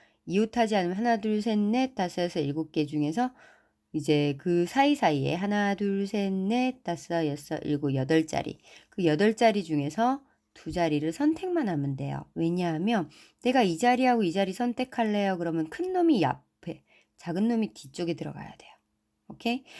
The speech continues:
그래서 팔 씨만 곱해주면 됩니다.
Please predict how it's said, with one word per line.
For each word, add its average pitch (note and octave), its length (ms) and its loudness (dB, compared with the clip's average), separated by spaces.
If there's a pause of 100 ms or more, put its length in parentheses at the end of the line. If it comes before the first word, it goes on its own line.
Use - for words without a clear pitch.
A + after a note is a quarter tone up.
(140)
그래서 E3+ 640 0
팔 E3 220 2
씨만 F3 420 -2
곱해주면 C#3+ 520 -6
됩니다. C3+ 340 -4